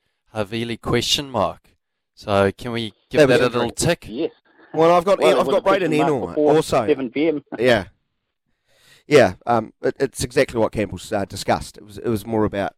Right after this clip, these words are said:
Speaker 2: um, health more than anything. Grant?
Speaker 1: Oh, I, you know, this, this competition fascinates me because I think of the psyche of, of the players. Do these players, do you think that they,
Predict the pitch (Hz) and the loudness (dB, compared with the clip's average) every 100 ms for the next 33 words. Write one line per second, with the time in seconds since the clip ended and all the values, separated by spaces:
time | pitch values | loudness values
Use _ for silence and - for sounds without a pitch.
0 | - 98 92 - 139 139 101 - - 117 | -12 -8 -8 -10 0 0 0 -8 -14 -8
1 | 107 104 98 131 117 117 - 85 85 _ | -6 -6 -12 -8 -6 -6 -8 -12 -14 _
2 | _ _ _ - _ - 139 170 - _ | _ _ _ -20 _ 2 4 4 0 _
3 | _ _ _ - 190 123 110 165 185 - | _ _ _ 2 4 4 2 -2 -2 -6
4 | _ 143 143 147 160 - - 175 - 170 | _ -6 -2 -2 -2 -6 -6 -8 -6 -6
5 | 147 - 127 113 - 120 - 139 127 - | -6 -6 -6 -8 -4 -4 -4 -6 -8 -10
6 | 107 107 135 123 147 131 117 - 117 113 | -16 -4 -2 -2 -4 -6 -4 -2 0 -2
7 | - 120 107 95 - 107 98 104 - 113 | -4 -2 -2 -2 -16 -14 -10 -10 -8 -4
8 | 117 92 95 _ _ _ 180 202 233 - | -4 -4 -10 _ _ _ -6 -4 0 0
9 | - 170 160 - 151 139 175 175 175 131 | 2 2 2 -2 -8 -8 -12 -10 -6 0
10 | 123 113 | 2 0